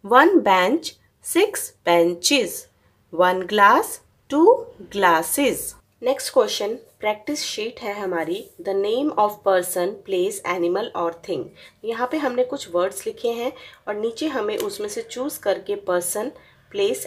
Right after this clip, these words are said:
एनिमल और थिंग के बॉक्स में हमें बच्चे से लिखवाना है। फैन, फैन हमारा थिंग है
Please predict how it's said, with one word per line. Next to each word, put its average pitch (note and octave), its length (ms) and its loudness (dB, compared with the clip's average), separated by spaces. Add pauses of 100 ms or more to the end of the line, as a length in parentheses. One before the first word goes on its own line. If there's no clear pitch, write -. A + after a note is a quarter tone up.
(120)
एनिमल F#3+ 420 -2 (100)
और F3+ 240 -2
थिंग F#3 200 -2
के B3+ 140 0
बॉक्स D#3 400 -2
में A#3 100 -2
हमें F#3 220 -4
बच्चे D#3+ 240 -6
से E4+ 320 -4
लिखवाना D#3 420 -4
है। D3 200 -10 (560)
फैन, A#3+ 380 4 (240)
फैन G#3+ 260 -2
हमारा A3+ 300 -2 (140)
थिंग A#3 200 -2
है B3+ 120 2